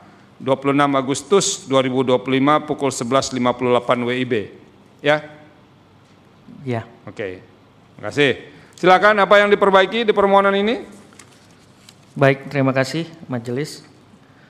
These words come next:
Speaker 2: Yang sesuai dengan apa yang menjadi, eh, masukan dan nasihat dari Majelis pada
Speaker 1: Ya.
Speaker 2: sidang terdahulu. Yang pertama, pada bagian pertama berkaitan dengan kewenangan mahkamah,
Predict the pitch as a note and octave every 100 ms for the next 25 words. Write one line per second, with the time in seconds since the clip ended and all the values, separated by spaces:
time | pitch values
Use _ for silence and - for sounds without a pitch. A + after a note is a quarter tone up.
0 | _ - C3 B2+ B2+ B2+ B2+ B2+ B2+ C3
1 | C#3+ C#3 C3+ C3 B2+ B2+ B2+ B2 C3+ B2+
2 | B2+ B2 A#2+ B2 B2 A#2+ B2 B2+ B2 B2
3 | B2+ D3 D3 C3 B2 B2 B2+ B2+ A#2+ B2
4 | B2 A#2+ B2 C3 - - - - B2+ C#3
5 | D#3+ B2+ A#2+ B2 B2+ B2 B2 A#2+ D3 A#3
6 | - - - _ _ _ _ - B2+ B2+
7 | B2+ B2+ - C#3+ C3 B2 C3 F#3 C3+ B2
8 | B2 B2+ B2 B2 B2 C3 C#3+ C#3 C3 B2+
9 | C3 B2+ B2+ B2+ B2+ B2+ B2 B2+ B2+ C3
10 | B2+ A#2+ B2 E3